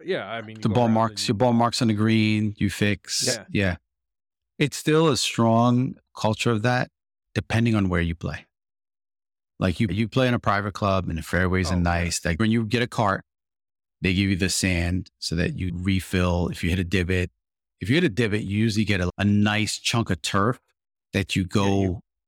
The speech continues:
Speaker 2: five, ten feet in front of you, pick it up, put it back in, and then it just regrows, like, the roots regrow. Or if you can't replace it, you fill it with sand, and then they'll come and, and repair that.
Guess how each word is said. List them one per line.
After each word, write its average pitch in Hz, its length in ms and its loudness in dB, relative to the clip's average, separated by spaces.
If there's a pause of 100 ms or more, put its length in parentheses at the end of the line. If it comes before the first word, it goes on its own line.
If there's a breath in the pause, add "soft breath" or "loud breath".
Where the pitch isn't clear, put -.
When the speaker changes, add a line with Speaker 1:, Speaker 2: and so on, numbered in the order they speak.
(120)
Speaker 2:
five, 101 360 -2
ten 107 160 0
feet 104 180 -2
in 87 60 -2
front 98 240 -2
of 98 100 -2
you, 95 180 0
pick - 240 -6
it 92 80 0
up, 92 140 0 (100)
put 104 140 -2
it 87 80 -4
back 87 280 -2
in, 120 220 0
and 98 120 -2
then 101 120 -2
it 98 60 -4
just - 300 -4 (240)
regrows, 107 500 -2
like, 82 160 -4
the 85 80 -4
roots 98 300 -4
regrow. 95 400 -2 (800)
Or 127 480 4
if - 140 -2
you 107 60 -2
can't 101 280 -2 (720)
replace 98 480 0
it, 87 200 0
you 90 140 -2
fill 95 240 0
it 85 60 2
with 82 120 -2
sand, 82 400 0
and 82 120 -2
then 82 140 0
they'll 85 180 2
come 87 220 0
and, 80 200 0
and 85 180 -4
repair 80 340 -2
that. 82 320 -2